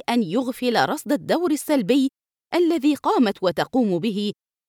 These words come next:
الدولة الصهيونية بوجه خاص،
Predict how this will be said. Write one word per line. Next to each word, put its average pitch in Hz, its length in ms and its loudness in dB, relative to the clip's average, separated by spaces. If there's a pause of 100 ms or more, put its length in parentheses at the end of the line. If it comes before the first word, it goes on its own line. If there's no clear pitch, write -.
الدولة 190 520 2
الصهيونية 190 920 2
بوجه 175 540 -2
خاص، - 480 -6